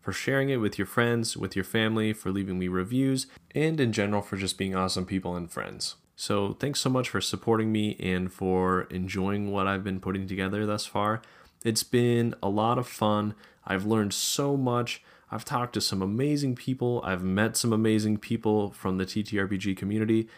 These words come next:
And so it, it really has been an amazing year for me personally and for this show that I've created.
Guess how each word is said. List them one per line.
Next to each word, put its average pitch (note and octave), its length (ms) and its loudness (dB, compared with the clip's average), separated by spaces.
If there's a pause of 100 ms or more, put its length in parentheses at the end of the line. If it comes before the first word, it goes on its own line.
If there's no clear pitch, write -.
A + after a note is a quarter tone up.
(280)
And A2 220 2
so A2 540 4 (260)
it, - 220 -4
it G#2+ 100 -2
really B2+ 280 4
has A2 220 4
been G2+ 340 0
an F#2 80 0
amazing F#2 460 0
year F#2 220 0
for F#2 200 -6
me F2+ 520 -2
personally G2 720 2 (320)
and F#2 500 0 (200)
for A2 380 2
this A2 160 0
show B2+ 240 0
that B2 120 2
I've E2 340 -2
created. E2 480 -6